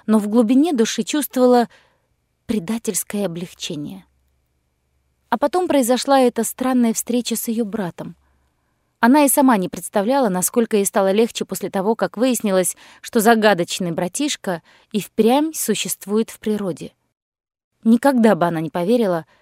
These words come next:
что это правда, хотя и надеялась на это. Но это было всё равно, что надеяться выиграть миллион. Теоретически возможно, но в жизни так не бывает. Она даже ни разу не спросила у Макса,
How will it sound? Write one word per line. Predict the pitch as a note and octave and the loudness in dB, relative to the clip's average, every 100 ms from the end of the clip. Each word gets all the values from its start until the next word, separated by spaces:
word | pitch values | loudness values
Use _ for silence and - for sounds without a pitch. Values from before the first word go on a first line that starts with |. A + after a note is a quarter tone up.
| _ | _
что | - - | -6 -2
это | G3+ G#3 | 0 -2
правда, | A3 F#3+ D3 D#3+ E3 _ _ _ _ _ _ | 0 -2 -2 -10 -18 _ _ _ _ _ _
хотя | F#3+ - | -6 2
и | B3+ | 4
надеялась | A3 E3+ E3 D3 D3+ - | 4 2 -4 -6 -10 -10
на | D#3 | -10
это. | D#3 - G3 _ _ _ _ _ _ _ _ _ - | -12 -16 -20 _ _ _ _ _ _ _ _ _ -2
Но | A3 | 0
это | A3 G#3+ | 2 2
было | A3+ A3 | 2 2
всё | - A3 | 0 0
равно, | A3 A#3+ A#3 | 2 2 0
что | - F#3+ | -4 -4
надеяться | F#3+ G3 G#3+ F3+ - | 0 2 2 0 -2
выиграть | E3+ G#3 F3+ F#3+ - F#3+ | 0 0 0 -4 -4 -4
миллион. | F#3 F3+ F3 E3+ D3 E3 _ _ _ _ _ _ _ _ - | -2 -2 -4 -4 -8 -14 _ _ _ _ _ _ _ _ 4
Теоретически | B3+ C#4 E4 - C4+ C#4 | 6 6 2 -2 -4 0
возможно, | D4 C#4+ A#3+ F3 D#3+ G3 _ _ _ _ _ | 2 4 4 2 -6 -14 _ _ _ _ _
но | G#3 G3+ F3 | -2 -2 -2
в | |
жизни | G3 D4+ A#3 E3 D#3+ _ _ | -2 -2 -2 -6 -8 _ _
так | - F3 | -8 -6
не | F#3 | -4
бывает. | F3 F#3+ C4+ F3+ - _ _ _ _ _ _ _ | -4 -4 -4 -4 -10 _ _ _ _ _ _ _
Она | G#3+ A3 | 2 4
даже | G#3+ G#3+ | 4 6
ни | A#3 A3 | 6 8
разу | A#3+ B3 | 6 4
не | B3 | 2
спросила | - A3 G#3 C4+ A3+ | 2 0 0 0 2
у | |
Макса, | G3 F#3 - F#3 | 2 0 -4 -6